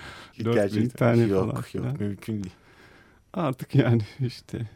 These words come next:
Speaker 1: çevre çok mühim.
Speaker 2: Evet. Zamanında yapamadık o çevreyi.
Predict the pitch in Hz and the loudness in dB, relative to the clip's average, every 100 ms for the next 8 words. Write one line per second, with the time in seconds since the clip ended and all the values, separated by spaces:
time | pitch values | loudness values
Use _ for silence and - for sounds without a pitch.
0 | _ _ _ _ - 117 117 117 131 113 | _ _ _ _ -2 0 0 -4 -4 -2
1 | 101 92 _ - 107 92 90 - _ _ | -4 -6 _ -10 -6 -4 -6 -16 _ _
2 | _ _ _ _ - - - 123 123 113 | _ _ _ _ -20 -18 -2 0 2 2
3 | 117 110 110 98 - 95 98 92 92 90 | 2 2 2 0 -2 -4 -2 -4 -4 -8